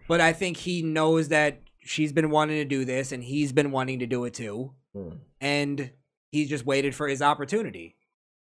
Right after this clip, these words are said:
Speaker 1: 'Cause he's low-key been trying to turn his fan base against Trump. And it actually worked.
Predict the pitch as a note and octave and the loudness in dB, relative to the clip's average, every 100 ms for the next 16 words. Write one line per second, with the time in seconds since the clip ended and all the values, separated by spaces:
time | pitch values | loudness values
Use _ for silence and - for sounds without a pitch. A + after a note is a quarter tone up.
0 | _ _ _ - E3+ G3+ F3+ F#3+ G#3+ G#3+ | _ _ _ -4 -2 -2 2 4 4 4
1 | A#3 G3 F3+ D#3+ F3 F3 D#3+ D#3 E3+ D#3+ | -2 0 -2 2 2 2 -2 0 0 0
2 | C3+ D#3+ D#3 D3 C#3 C3 A#2+ B2+ G#2+ - | -2 -2 -2 0 -2 -2 -4 -6 -6 -4
3 | D#3+ C3 F2+ _ D#3 F#3+ A3 A3+ A3+ E3 | 0 0 -4 _ 0 6 8 6 4 6
4 | G3 A2 - | 6 6 -10